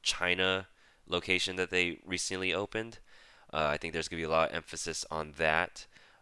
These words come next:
um, as well as, you know, Oracle and Adobe are also, uh, reporting after close on Thursday. Adobe, um, definitely a forerunner in, um, you know, representing cloud growth.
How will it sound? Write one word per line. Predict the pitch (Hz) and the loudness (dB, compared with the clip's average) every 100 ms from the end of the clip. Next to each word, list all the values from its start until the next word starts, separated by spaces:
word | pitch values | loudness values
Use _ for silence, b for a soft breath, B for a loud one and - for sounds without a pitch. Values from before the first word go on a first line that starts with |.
| - | -8
um, | 73 71 69 - | -4 -4 -8 -6
as | - 82 | -2 -2
well | 82 82 82 - | 2 2 2 2
as, | 80 78 76 - - | 2 2 0 -8 -8
you | 85 | -4
know, | 78 71 - | -2 -4 -4
Oracle | 85 92 92 92 92 | 2 2 2 2 2
and | 85 | 0
Adobe | 78 82 82 82 76 | 0 0 0 -2 -2
are | 71 - | -2 2
also, | 78 80 87 80 78 - b b - | 2 2 2 0 0 -6 b b -6
uh, | 73 | -6
reporting | 71 - 80 76 73 | -4 -4 -2 -2 -4
after | 80 - | -6 -6
close | 73 82 73 | -8 -6 -6
on | 76 | -8
Thursday. | - 76 76 78 76 73 B B B | -6 -4 -4 -2 -2 -2 B B B
Adobe, | - 82 78 76 78 76 71 _ - | -6 0 0 0 -4 -6 -10 _ -6
um, | 71 71 67 67 - | -4 -4 -6 -8 0
definitely | 82 87 82 65 80 78 - | 0 2 -2 -2 -4 -4 -2
a | 76 73 | -2 -4
forerunner | - 85 82 80 80 78 78 - | -4 0 2 2 2 -2 -2 -6
in, | 73 76 78 73 - b b b b - | -4 -2 -4 -6 -16 b b b b -6
um, | 71 69 65 64 64 58 - _ | -4 -4 -6 -8 -12 -20 -20 _
you | 85 | -6
know, | 71 | 0
representing | 80 - 78 78 76 - | 0 0 0 0 0 -6
cloud | - 80 82 82 | 0 4 4 4
growth. | 95 101 117 | 4 4 2